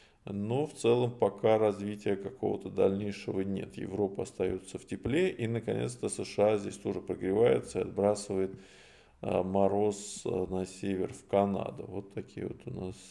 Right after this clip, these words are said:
дела. Давайте посмотрим теперь, где какие у нас, э, процессы погодные неприятные.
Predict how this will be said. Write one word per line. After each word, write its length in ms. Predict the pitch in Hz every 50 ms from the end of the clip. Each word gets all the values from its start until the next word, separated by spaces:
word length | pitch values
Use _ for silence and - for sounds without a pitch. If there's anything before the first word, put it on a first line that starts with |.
| - - -
дела. 400 | - - 95 101 98 95 - - - -
Давайте 360 | - - 104 208 202 202 -
посмотрим 600 | - - 104 - - - - - 196 - 92 90
теперь, 320 | 95 - - 98 98 98 - - - - - _ _ _ _ _ _ _ - - -
где 380 | 101 98 95 95 98 101 101
какие 460 | 101 - 98 98 - - - 104 98
у 80 | 95 95
нас, 480 | 92 92 92 92 - - - - - -
э, 400 | - 95 95 95 92 92 92 92 101 -
процессы 560 | - 98 101 101 98 - 143 143 139 - - -
погодные 600 | - - 107 107 107 110 107 104 98 101 101 95
неприятные. 800 | 95 98 98 - 104 101 101 104 101 98 101 - 95 95 95